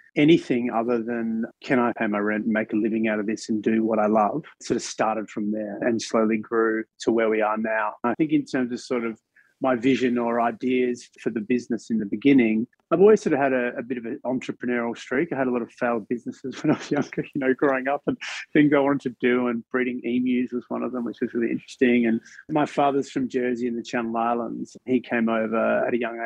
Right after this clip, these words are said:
age and he was always, he runs his own businesses and stuff. That, so we always had that kind of thing where my dad very much pushed me out of my comfort zone the whole time and said,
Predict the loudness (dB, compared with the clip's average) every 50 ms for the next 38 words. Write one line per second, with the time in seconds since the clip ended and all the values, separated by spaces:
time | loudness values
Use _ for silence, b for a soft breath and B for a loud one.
0 | -6 -6 -8 -10 -12 -18 -18 -18 -20 -18 -18 -12 -4 0 2 2 2 0 -2 -2
1 | -2 -2 -2 -4 -4 -2 -2 -2 0 0 0 0 0 0 0 0 0 0 0 0
2 | 0 0 -2 -4 -2 -4 -4 -2 -4 -6 -4 -2 0 0 2 2 0 0 2 4
3 | 6 6 6 4 4 2 -2 0 0 0 -2 -2 -4 -6 -4 -4 -4 -8 _ -6
4 | -4 -4 -4 -4 -6 -8 -6 -2 -2 2 2 2 4 4 4 2 2 0 -2 -6
5 | -6 0 2 2 2 0 0 0 0 2 2 0 0 0 0 0 0 0 -2 -2
6 | -2 -2 -4 -2 -2 -4 -6 -4 -4 -4 -2 -4 -4 -2 -2 -2 -2 -2 -4 -4
7 | -2 0 0 0 0 -2 -4 -6 -8 -6 -6 -4 -4 -4 -6